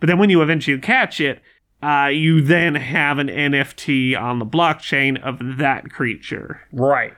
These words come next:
Speaker 1: Like, I, I reckon we can, we can nickel and dime 'em for every individual, uh, pocket ball they wanna throw to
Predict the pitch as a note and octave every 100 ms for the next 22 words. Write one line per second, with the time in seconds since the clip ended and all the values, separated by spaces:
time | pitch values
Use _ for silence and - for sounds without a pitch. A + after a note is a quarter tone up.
0 | _ _ _ - D#3+ D3+ - - F3 F#3+
1 | D#3+ G#3 A3+ G#3 G#3 E3+ D#3+ G#3 - C#3+
2 | F3 G3 C#3 C#3+ F3+ - D#3 C#3+ C3+ C3+
3 | B2+ A#2+ A2 A#2 C3+ A#2+ A#2 - E3 D3
4 | D3+ D3 C#3+ D3+ D3 B2+ C3+ C3 D3 C3+
5 | B2 A2+ A2 - _ _ _ - C3+ B2
6 | A#2 - E3 - D#3 D#3+ D#3 C3+ B2+ C3
7 | D3 C#3 C3 B2+ G#2+ - - C3 C#3+ G3+
8 | A#3+